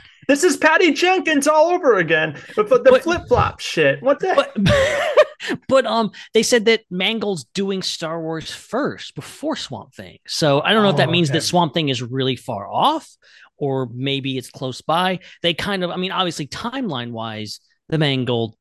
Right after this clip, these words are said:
Speaker 2: thing comes first, but I don't think they're going to be releasing them like that. They're kind of, they're seemingly to be, like, essentially a trilogy, but they're also standalone films, which kind of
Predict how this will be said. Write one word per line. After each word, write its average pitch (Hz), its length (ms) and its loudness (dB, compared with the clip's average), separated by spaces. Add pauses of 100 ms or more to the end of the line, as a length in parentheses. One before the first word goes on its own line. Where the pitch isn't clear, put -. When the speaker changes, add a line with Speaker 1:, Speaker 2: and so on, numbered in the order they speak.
Speaker 2:
thing 110 200 -4
comes - 320 -8
first, - 640 -4 (380)
but - 180 0
I 185 80 0
don't 220 320 -2 (120)
think 180 180 -6
they're 160 100 -4
going 143 240 0
to 123 60 -4
be 123 100 0
releasing 120 460 0
them 101 140 -10
like 95 160 -16
that. 107 180 -8
They're 131 100 -2
kind 175 300 -2
of, 151 160 0 (180)
they're 143 140 -2
seemingly 170 580 0
to - 120 -14
be, 131 280 -2 (160)
like, 135 300 -2 (800)
essentially 180 500 -2
a 131 80 -6
trilogy, 147 760 -6
but 143 180 -4 (220)
they're 147 180 -6
also 139 280 -8
standalone 113 540 -10
films, 98 400 -6
which 107 180 -12
kind 123 200 -2
of 104 180 -6